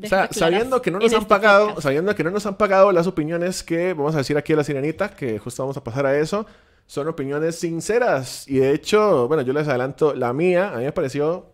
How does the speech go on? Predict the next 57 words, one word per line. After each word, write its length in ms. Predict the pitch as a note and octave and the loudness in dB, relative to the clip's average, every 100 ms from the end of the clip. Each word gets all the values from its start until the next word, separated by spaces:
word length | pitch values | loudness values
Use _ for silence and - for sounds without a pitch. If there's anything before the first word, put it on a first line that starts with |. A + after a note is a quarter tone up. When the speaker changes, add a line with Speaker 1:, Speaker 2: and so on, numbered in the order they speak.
| _ | _
Speaker 1:
normal. 680 | C3+ C3+ B2+ C3+ C#3+ A#3 D4+ - - _ _ _ _ | -8 -4 -2 0 0 0 -4 -8 -20 _ _ _ _
La 120 | - | -2
verdad 160 | C3 C3 | 0 2
es 80 | C#3+ | 0
que 80 | F3+ | 0
estoy 180 | F#3+ | 2
muy 160 | F#3 F#3+ | 4 4
en 120 | F3+ | 4
medio. 400 | F3+ G3+ G3 G3 | 2 4 4 4
A 80 | D3 | 4
veces 140 | C#3 D#3+ | 0 -2
la 60 | |
gente 240 | C#3+ C3+ D#3+ | -6 -6 -4
cree 140 | E3 | -4
que 80 | D#3+ | -4
cuando 160 | B2+ | -4
uno 80 | B2 | -4
está 120 | C#3+ | -4
en 100 | D3 | -4
medio 220 | D3 D3 D3+ | -2 0 0
es 100 | - | -2
porque, 1000 | C#3+ B2+ - A2+ G#2+ G2+ F#2 F#2+ D2+ D#2 - | -6 -6 -6 -4 -2 -4 -6 -8 -14 -20 -20
porque 260 | - - | -20 -20
quiere 180 | - B2 | -10 -6
quedar 240 | C#3 B2+ B2+ | -2 -2 0
bien, 240 | D3+ A#2+ | -2 -2
¿no? 180 | C3 C3+ | -6 -6
Y, 180 | G2 F#2 _ _ _ A3 | -6 -10 _ _ _ -8
y 80 | |
no 80 | A#2+ A#2+ | -4 -2
Speaker 2:
Ujú. 20 | |
Speaker 1:
siempre 880 | C#3 C#3+ C#3 D3 C3+ A#2 A2 G#2+ F#2+ | 0 0 2 4 4 4 2 -2 -6
la 160 | A2+ A2+ | -6 -4
película 540 | A2 A2+ C#3 C3 A#2 | -6 -6 -4 -2 -2
resulta 380 | A2 G#2 A2 C3 | -4 -10 -12 -8
ser 160 | C#3+ | -6
un 120 | A#2+ B2+ | -4 0
bodrio, 460 | D3 E3+ F#3+ C#4 | 2 2 -2 -6
pero 140 | E3 B2 | -6 -6
tampoco 680 | A#2 A2+ B2 - C#3 C3+ B2 | -6 -4 -6 -4 -2 0 0
es 100 | A#2+ | -2
una 160 | B2 | -4
obra 160 | B2 B2 | -4 -4
maestra. 500 | A#2+ B2+ D3 E3 D#3+ - | -6 -6 -6 -8 -10 -10
Y 120 | B2 | -8
a 80 | A2+ | -6
mí 80 | B2 | -8
me 80 | D#3 | -8
parece 220 | A2+ A#2+ | -10 -10
esa 240 | C3+ C3 | -12 -12
Sireni-, 240 | A2 G2+ A2+ | -12 -12 -14
La 120 | G#2+ F#2+ | -12 -10
Sirenita. 360 | F#2+ G#2+ A2+ | -8 -10 -10
O 60 | E2 | -10
sea, 120 | G#2+ | -6
una 140 | A2 B2 | -6 -4
película, 480 | A#2+ - C#3 C#3 | -6 -4 -2 -2